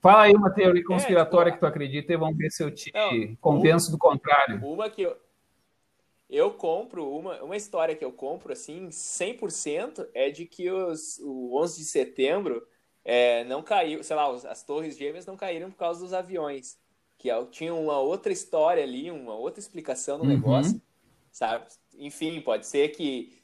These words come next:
Speaker 2: colocaram bombas no lugar, ou, ou, enfim, qualquer coisa assim.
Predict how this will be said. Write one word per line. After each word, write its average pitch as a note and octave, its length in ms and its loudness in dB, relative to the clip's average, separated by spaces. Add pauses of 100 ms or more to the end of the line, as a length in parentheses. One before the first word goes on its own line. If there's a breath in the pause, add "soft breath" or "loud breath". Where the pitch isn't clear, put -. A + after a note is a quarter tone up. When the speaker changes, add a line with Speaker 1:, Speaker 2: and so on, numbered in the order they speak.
Speaker 2:
colocaram D#3+ 560 4
bombas C#3+ 640 -2
no B2 180 -14
lugar, A#2 680 -6
ou, G#2+ 160 -12
ou, G#2 420 -16
enfim, B2+ 320 -20
qualquer C3 240 -10
coisa D#3 260 0
assim. C#3 380 -8